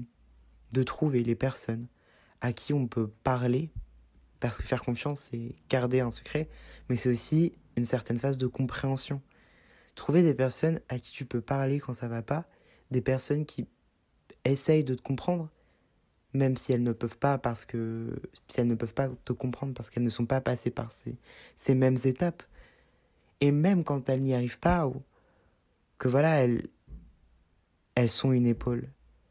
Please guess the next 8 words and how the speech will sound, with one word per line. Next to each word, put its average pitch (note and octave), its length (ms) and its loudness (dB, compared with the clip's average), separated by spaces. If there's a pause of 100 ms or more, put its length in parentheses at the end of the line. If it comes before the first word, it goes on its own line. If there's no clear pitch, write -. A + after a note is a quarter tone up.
(280)
elles A#2+ 100 -4
sont C#3 240 -2
un B2+ 80 2
soutien C#3+ 540 -2
et A2 320 -2 (1500)
elles B2 120 2
sont B2+ 220 0
là. A2 220 2